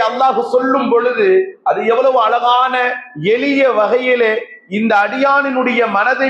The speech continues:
பொருந்து கொள்கிற வகையிலே அல்லாஹ் அந்த கடமையை விதியாக்குகிறான் என்பதை பாருங்கள். பொதுவா ரெண்டு பேர்ல ஒரு ஆளு டோருக்கு வெளியே நில்லு, நீ இங்கேயே நில்லு, இதோ வந்துடுற, எங்கேயும் போயிடாதன்னா அவன் நிக்க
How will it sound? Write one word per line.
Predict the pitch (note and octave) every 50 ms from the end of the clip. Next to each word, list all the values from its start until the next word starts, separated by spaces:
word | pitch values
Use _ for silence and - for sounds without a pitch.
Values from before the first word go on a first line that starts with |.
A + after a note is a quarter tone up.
| G3+ - G#3
பொருந்து | A3+ A#3+ A#3+ C#4+ C#4+ D4 C#4+ -
கொள்கிற | C4+ C#4 C4+ C4+ C4 B3+ B3+ A#3+ A3
வகையிலே | G#3+ A3+ B3 C4 C4 B3+ B3+ A#3 A3 G3 F#3+ F#3+ F#3+ - - - -
அல்லாஹ் | F3 G#3+ A#3 B3 B3+ A#3+ G#3+ G#3+
அந்த | G#3 G3+ F#3+ F3 - -
கடமையை | F#3+ G3+ B3 B3+ B3+ B3+ A#3+ A3+ G#3
விதியாக்குகிறான் | G#3+ G3+ B3 B3 A#3+ A#3+ A#3 A3+ G#3 G#3+ G#3+ G3+ G3+ G3+ F#3+
என்பதை | G3 F#3 F#3 F#3 F#3 F3+ F#3 D#3
பாருங்கள். | D#3 D3+ D3 C3+ B2+ - F#2+ - _ _ _ _ _ _ _ _ _ -
பொதுவா | - - A3 A3+ G#3+ G3+ F3+ E3 - - - - - - - - - - - D3+
ரெண்டு | F#3 A3 A#3 A#3 A3+ A3+ G#3 F#3+
பேர்ல | G#3+ A3 A3+ G#3+ A3 G#3 F#3 D#3+ D3+ D3 - - - - - - - - C#3+ F3
ஒரு | F#3+ G3 G3+ G#3 A3
ஆளு | A#3 A#3+ A#3+ A3+ - G3+
டோருக்கு | A3 A#3 A#3+ A#3 A#3 - A3+ G#3+ G#3
வெளியே | G#3+ A3 A#3 A3+ G#3+ G#3 G#3
நில்லு, | G#3 G#3+ G#3 F#3+ F3 F3+ - - - - _ - E3+
நீ | G3+ G#3+ G#3 G#3 A3
இங்கேயே | A#3 A#3+ A3+ B3 B3+ B3+ C4 B3+ A#3+ A3
நில்லு, | A3+ A#3 A#3 A3+ G#3+ F#3 E3 C#3 - - - - -
இதோ | D#3 F#3+ G#3+ G#3 G3
வந்துடுற, | G#3 A3 A#3+ B3 A#3+ A#3 A3 G#3+ F#3+ E3+ C#3+ - - - - - - F#3
எங்கேயும் | - A#3+ A3+ B3 A#3+ - -
போயிடாதன்னா | G3+ A3 A#3 A#3+ A#3 A3+ A3 G#3+ G#3 G3+ G3+ G#3 A#3+ B3+ A#3 G3 D#3+ C#3 - - - - - -
அவன் | D#3+ F#3 F#3+ F#3+
நிக்க | G3 - -